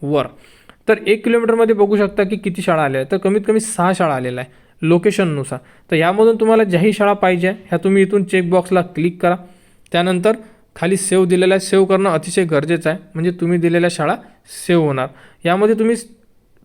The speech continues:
टोटल दहा शाळा टाकू शकता, त्यामुळे कोणत्या टाकायच्या ह्या तुमच्यावर डिपेंड आहे. तर इथून मी तीन शाळा सिलेक्ट केलेल्या आहे. त्यानंतर एक ते तीन किलोमीटरमध्ये बघू शकतो, यामध्ये पण भरपूर शाळा आलेल्या आहेत.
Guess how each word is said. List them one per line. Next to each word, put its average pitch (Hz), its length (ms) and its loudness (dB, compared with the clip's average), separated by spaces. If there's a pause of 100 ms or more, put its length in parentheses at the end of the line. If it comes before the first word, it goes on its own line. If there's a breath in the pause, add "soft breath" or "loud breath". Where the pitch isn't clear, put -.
(100)
टोटल 208 240 4
दहा 185 200 2
शाळा 202 180 2
टाकू 185 240 0
शकता, 160 360 -4
त्यामुळे 196 400 2
कोणत्या 190 400 0
टाकायच्या 190 400 0
ह्या - 400 -10 (100)
तुमच्यावर 165 320 2
डिपेंड 175 320 0
आहे. 165 100 -4 (320 loud breath)
तर 175 60 4
इथून 196 180 2
मी 214 80 4 (140)
तीन 202 140 0
शाळा 190 220 0
सिलेक्ट 170 340 -2
केलेल्या 156 260 -2
आहे. 156 140 -10
त्यानंतर 196 400 0
एक 175 220 -2
ते 214 60 2 (120)
तीन 214 160 -2
किलोमीटरमध्ये 202 640 0
बघू 180 180 -2
शकतो, 185 380 -8 (520 soft breath)
यामध्ये 175 320 0
पण 214 200 0 (840)
भरपूर 143 320 -2
शाळा 202 180 2
आलेल्या 196 300 2
आहेत. 214 120 -12